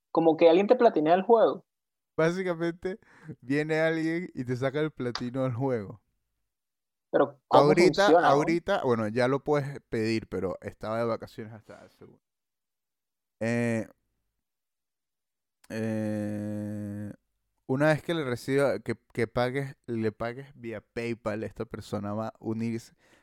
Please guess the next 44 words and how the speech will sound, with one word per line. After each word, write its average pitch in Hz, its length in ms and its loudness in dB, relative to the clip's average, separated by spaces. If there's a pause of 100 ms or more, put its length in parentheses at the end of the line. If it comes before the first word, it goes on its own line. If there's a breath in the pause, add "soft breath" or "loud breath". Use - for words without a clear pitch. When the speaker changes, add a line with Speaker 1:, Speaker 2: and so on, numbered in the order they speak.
Speaker 2:
le 107 100 -8
tienes 107 180 -8
que 139 80 -4
pasar 123 540 -4 (480)
tu 101 260 -6 (280)
PlayStation 117 580 -4
Login, 110 480 -2 (240)
tu - 100 -18
PlayStation 120 320 -8
Network 113 380 -6
Login, 110 640 -2 (840)
eh, 95 420 -6 (180)
donde 95 300 -10
básicamente, 95 500 -8
bueno, 95 240 -4
eso. - 260 -10 (120)
Y 110 400 -2
no, 104 240 -6 (1000)
una 120 200 -4
vez 127 180 -6
que 127 240 -2
entre 123 240 -4
tu - 120 -10
cuenta, 135 720 -2
tienes 107 300 -6
que 120 120 -6
desconectar 95 580 -6
tu 98 120 -10
cuenta, 98 260 -6
obviamente, 101 340 -6
para 95 160 -8
que 98 80 -12
puedas 101 300 -10
hacer 104 180 -14
la 104 120 -8
vaina, 117 440 -6
para 101 160 -10
que 95 100 -8
puedas 92 220 -4
jugar 104 300 -8
el 98 60 -8
juego 104 260 -8
y 107 60 -8
descargarlo. 117 580 -8